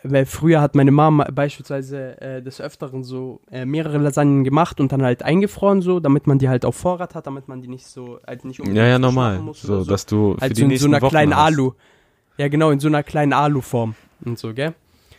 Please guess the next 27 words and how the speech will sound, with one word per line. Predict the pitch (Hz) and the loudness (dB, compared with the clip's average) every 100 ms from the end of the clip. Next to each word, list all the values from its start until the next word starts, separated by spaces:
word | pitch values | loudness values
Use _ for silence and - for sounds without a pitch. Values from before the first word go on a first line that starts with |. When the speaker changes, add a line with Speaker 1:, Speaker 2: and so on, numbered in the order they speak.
| _ _ _ | _ _ _
Speaker 1:
Und | 131 | -4
dann | 135 143 - - | -2 -2 -6 -8
manchmal | 139 151 - 139 139 - _ _ | -2 -2 0 0 0 -6 _ _
nachts | 135 143 - - - - _ - | 2 2 0 -12 -18 -18 _ -4
einfach | 143 - 160 | -4 -2 -6
gegangen, | - 127 135 131 - _ _ - | -4 0 0 0 -4 _ _ -8
hab | 151 | -2
mir | 143 127 | 0 2
eine | 135 131 | 4 4
so | 123 | 4
eine | 120 - | 2 0
Aluform | 131 123 - 127 123 | -2 -2 -2 -2 -2
geschnappt, | 120 - 139 - - - - | -4 -4 -6 -6 -20 -20 -18
zack | - 143 - | -8 -6 -2
in | 135 | 0
den | 127 | 2
Ofen. | 131 131 - 127 - _ _ | 2 2 -2 -6 -8 _ _
Danach, | 127 127 131 - | -2 2 0 -2
ich | - | -8
hab | - | -4
einfach | 127 - - | -4 -4 -10
gegessen. | 135 127 131 - 131 - - - - | -10 -8 -8 -8 -12 -12 -14 -16 0
Oder | 135 127 | 2 4
wenn's | 127 127 139 | 2 0 0
noch | 127 | 2
übrig | 151 139 131 - | 0 2 -2 -2
war, | 131 123 | -2 -2